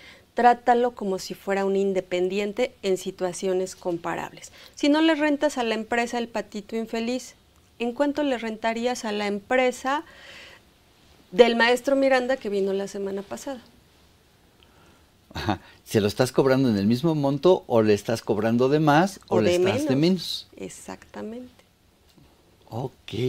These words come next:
Speaker 2: ya vo-, ya voy entendiendo este asunto. Eh,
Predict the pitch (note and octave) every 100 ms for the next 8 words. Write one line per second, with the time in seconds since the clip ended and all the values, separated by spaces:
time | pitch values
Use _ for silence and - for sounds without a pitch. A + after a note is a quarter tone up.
0 | B2+ A#2 B2 B2 A#2 A2+ B2 B2 B2+ C3
1 | B2 G#2+ G#2 G2 G#2 B2 B2 A2 - G#2+
2 | F#2+ - E3 D#3 F#2+ - - - - -
3 | - A2+ A2 A2 -